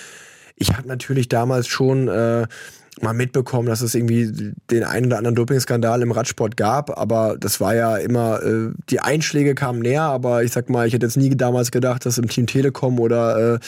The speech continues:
bei meinem Papa, geschweige denn irgendwie, dass die damit was zu tun haben, als dann eigentlich, äh, ja, so diese, diese Hülle gefallen ist, sag ich mal, oder diese Wahrheit gefallen ist und klar war, okay, warte mal, das war flächendeckend im Radsport, das haben alle gemacht und auch eben die, auch die Helden,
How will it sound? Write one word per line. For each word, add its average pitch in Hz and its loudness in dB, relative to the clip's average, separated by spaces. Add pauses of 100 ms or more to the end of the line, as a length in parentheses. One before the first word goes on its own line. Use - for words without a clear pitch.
(600)
bei 110 0
meinem 113 0
Papa, 139 0
geschweige 127 0
denn 127 0
irgendwie, 123 2
dass 113 0
die 139 -2
damit 127 0
was 117 -2
zu 123 -8
tun 127 2
haben, 135 2 (460)
als 117 -2
dann 131 0
eigentlich, 120 0
äh, 120 2
ja, 117 2
so 120 -2
diese, 123 2 (520)
diese 123 4
Hülle 170 4
gefallen 147 0
ist, 160 0
sag 156 0
ich 147 -4
mal, 160 2
oder 143 2
diese 123 0
Wahrheit 120 2
gefallen 135 0
ist 143 -2
und 123 -4
klar 131 0
war, 131 0
okay, 131 0
warte 131 0
mal, 127 2
das 120 0
war 123 2
flächendeckend 135 -2
im 127 0
Radsport, 127 0
das 120 -2
haben 120 0
alle 127 0
gemacht 139 -2
und 113 -4
auch 123 -2
eben 131 0
die, 143 2
auch 131 0
die - -2
Helden, 147 2